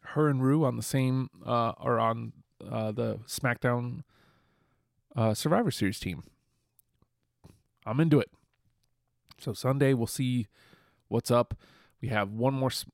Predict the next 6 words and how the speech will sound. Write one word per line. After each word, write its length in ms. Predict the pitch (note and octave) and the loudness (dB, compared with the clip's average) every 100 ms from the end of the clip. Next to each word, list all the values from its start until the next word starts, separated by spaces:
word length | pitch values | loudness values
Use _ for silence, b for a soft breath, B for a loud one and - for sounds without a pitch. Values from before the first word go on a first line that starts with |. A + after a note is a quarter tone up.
| - | -4
we 120 | B2+ | -2
have 100 | A2+ | 0
SmackDown 540 | - C#3+ C3+ C#3 C3 | 0 0 0 0 0
left 340 | B2+ A#2+ - - | 0 -2 -4 -8
before, 800 | - - C#3 C3 B2 A#2+ A#2 G#2 b b - | -10 -2 2 4 4 2 0 -4 b b -10
uh, 460 | - A2 G#2 F#2+ G2 | -4 0 0 0 -2